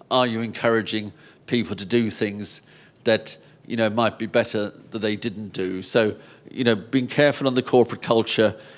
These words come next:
is how the business runs, how you think it runs as the board.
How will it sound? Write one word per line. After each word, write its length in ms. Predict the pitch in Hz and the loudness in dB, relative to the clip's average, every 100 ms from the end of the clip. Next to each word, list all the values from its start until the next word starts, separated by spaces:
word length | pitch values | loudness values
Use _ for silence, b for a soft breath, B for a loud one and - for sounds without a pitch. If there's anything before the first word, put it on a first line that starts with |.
| B _ _ _ b _ | B _ _ _ b _
is 240 | 147 139 | 2 2
how 160 | - 127 | 2 0
the 100 | 117 | 0
business 420 | 104 120 117 - | 0 0 0 0
runs, 440 | 120 117 113 101 - b b b - | 2 2 0 -6 -8 b b b -10
how 180 | 117 120 | -2 0
you 160 | 113 | 0
think 280 | 107 131 107 | 0 -2 -2
it 60 | 104 | -4
runs 380 | 104 101 92 | -4 -4 -6
as 80 | 104 | -8
the 80 | - | -10
board. 400 | 85 104 101 104 | 2 6 6 2